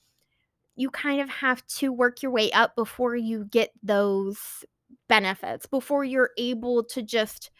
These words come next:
come in when you come in and then not do any training, not do any research at home. If you want to be a tech assist, if you want to be a veterinary technician,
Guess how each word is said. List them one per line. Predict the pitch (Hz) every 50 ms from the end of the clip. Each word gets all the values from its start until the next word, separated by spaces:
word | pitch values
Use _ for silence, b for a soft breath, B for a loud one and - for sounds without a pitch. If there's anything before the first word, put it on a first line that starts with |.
| b b b b b
come | - 269 269
in | 262 247 240
when | 240 240 233
you | 226 220
come | - - 254 240 233 226
in | 214 208 202 202 202 202
and | 202 208 208
then | 208 196 196 185 190 190 190 185 - -
not | 240 233 233 226 202 - 233
do | 214 233 233
any | 220 214 214 208
training, | - - 226 214 208 208 208
not | 208 208 202 - 214
do | 240 226
any | 214 202 196
research | 185 190 190 196 - - - - -
at | - -
home. | 220 - 240 214 170 113 123 170 262 277 B B B B B B B
If | - 269 247
you | 254 269 294 285
want | 277 254 254 262 262 254 -
to | 277 233
be | 254 247 240 226
a | 220
tech | - 226 220 -
assist, | 214 202 - - 196 196 - -
if | 208 - -
you | 247 240
want | 233 220 220 233 240 -
to | - 226
be | 247 233
a | 220 202
veterinary | 220 202 202 208 208 202 208 196 196 196 196
technician, | - - 202 - - 220 214 214 - 202 190 185 190 202